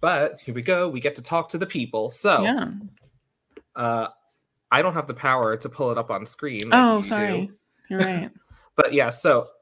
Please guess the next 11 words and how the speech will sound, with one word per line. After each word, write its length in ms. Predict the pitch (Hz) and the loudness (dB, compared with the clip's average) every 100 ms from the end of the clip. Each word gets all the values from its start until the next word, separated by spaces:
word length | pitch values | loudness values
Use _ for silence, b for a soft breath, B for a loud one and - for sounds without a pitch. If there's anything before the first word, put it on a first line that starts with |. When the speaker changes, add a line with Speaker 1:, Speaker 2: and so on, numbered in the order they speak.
| - | -4
Speaker 1:
at 220 | 135 - 151 | -4 -4 -2
eight 220 | 202 - | -2 0
oh 140 | 175 | -2
three, 400 | 170 - 135 160 | -4 -6 -6 -4
Jules 720 | 113 - 147 202 117 113 - - _ _ - | -6 -4 -2 0 -2 -2 -6 -10 _ _ -6
asked, 580 | 117 117 147 - - - _ _ _ _ | -4 -4 -6 -12 -18 -20 _ _ _ _
"I'm 160 | 185 202 | -6 -6
curious 560 | - 277 294 285 269 | -6 -2 0 -2 -4
to 160 | - 196 | -8 -6
know 100 | 180 | -6
your 240 | 160 156 | -4 -8